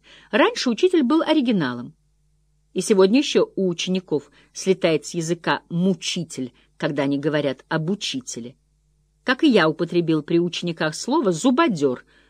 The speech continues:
придавая своему врачу садистские черточки. Когда мы болтали друг с другом, мы не касались ни зубодера, ни мучителя,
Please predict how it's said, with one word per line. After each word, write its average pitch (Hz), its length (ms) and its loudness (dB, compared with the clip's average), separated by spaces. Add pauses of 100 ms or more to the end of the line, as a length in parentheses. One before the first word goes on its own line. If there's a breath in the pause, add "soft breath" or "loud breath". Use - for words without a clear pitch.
(140)
придавая 214 380 2
своему 208 320 -2
врачу 202 340 -2
садистские 190 600 -4
черточки. - 720 -12 (1040)
Когда 226 280 2
мы 226 100 4
болтали 220 400 4
друг 196 240 0
с 196 60 -6
другом, 277 320 4
мы 233 100 4
не 285 100 2
касались 165 600 -2
ни 202 200 2
зубодера, 220 600 4
ни 190 140 2
мучителя, 156 680 -2